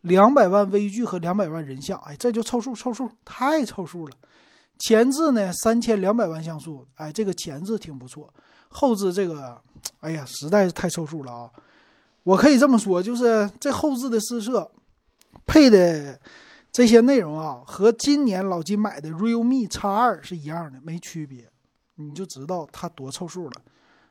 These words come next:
但是没办法啊，年轻人就看外观，不看这些参数。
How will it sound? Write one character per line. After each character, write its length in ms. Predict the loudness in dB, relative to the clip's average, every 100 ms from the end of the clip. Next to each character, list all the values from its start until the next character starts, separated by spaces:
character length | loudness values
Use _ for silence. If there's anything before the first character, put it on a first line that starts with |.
| _
但 140 | 2 2
是 40 |
没 120 | 2
办 220 | 0 0 -2
法 80 |
啊， 180 | -6 -14 -10
年 180 | -8
轻 140 | -6 -6
人 160 | -6
就 100 | -10
看 180 | -8 -8
外 120 | -8
观， 220 | -8 -10 -14
不 140 | -16
看 200 | -10 -8
这 100 | -10
些 320 | -12 -16 -16 -14
参 200 | -12 -10
数。 180 | -10